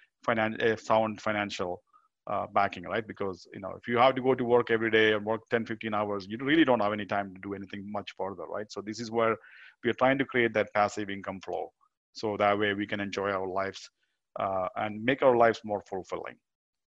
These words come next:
So give it enough thought about, you know, what is your why and why you want to do this, and then create that strong desire, right? That you really want to be successful in this,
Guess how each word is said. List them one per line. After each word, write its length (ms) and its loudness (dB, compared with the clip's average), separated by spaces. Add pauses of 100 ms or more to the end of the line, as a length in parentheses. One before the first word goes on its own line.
(600)
So 200 4
give 220 2
it 100 0 (120)
enough 340 2
thought 300 6 (320)
about, 340 2 (200)
you 80 -10
know, 260 -6 (200)
what 300 0
is 100 -8
your 120 0
why 440 0 (500)
and 160 -4
why 100 2
you 120 2
want 160 4
to 60 -2
do 160 -2
this, 280 -2 (380)
and 180 -4
then 100 -4
create 320 4
that 140 4
strong 360 2
desire, 400 2
right? 240 0
That 120 0
you 140 -4
really 240 -2
want 180 2
to 40 0
be 100 -2
successful 520 -6
in 100 -8
this, 240 -14